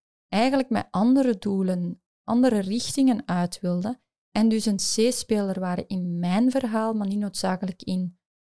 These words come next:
daar waar dat ze dan wel naartoe wilden. En wat moet je dan gaan doen? Ja, als je, je mo-,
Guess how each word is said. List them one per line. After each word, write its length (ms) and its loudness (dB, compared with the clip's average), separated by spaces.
daar 220 0
waar 80 0
dat 140 -2
ze 120 -6
dan 220 -6
wel 200 -2
naartoe 400 -8
wilden. 340 -8
En 180 0
wat 160 4
moet 180 2
je 80 0
dan 200 0
gaan 220 0
doen? 420 0
Ja, 380 -2
als 340 -2
je, 180 -8
je 120 -2
mo-, 120 -2